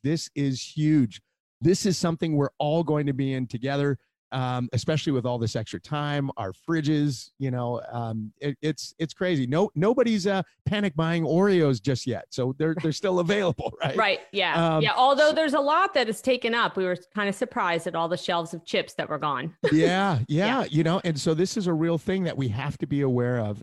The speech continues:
Speaker 1: And, uh, these are great strategies to, to get people started. If they wanna go, if anybody listening wants to go a little bit deeper,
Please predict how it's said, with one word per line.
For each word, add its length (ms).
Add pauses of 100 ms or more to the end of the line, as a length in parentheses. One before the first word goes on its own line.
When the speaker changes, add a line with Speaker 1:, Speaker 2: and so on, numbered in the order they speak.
Speaker 1:
And, 280
uh, 200
these 200
are 120 (260)
great 380
strategies 600
to, 120 (160)
to 60
get 160
people 220
started. 360 (260)
If 160
they 160
wanna 280
go, 320
if 180
anybody 320
listening 300
wants 180
to 60
go 100
a 100
little 160
bit 240
deeper, 460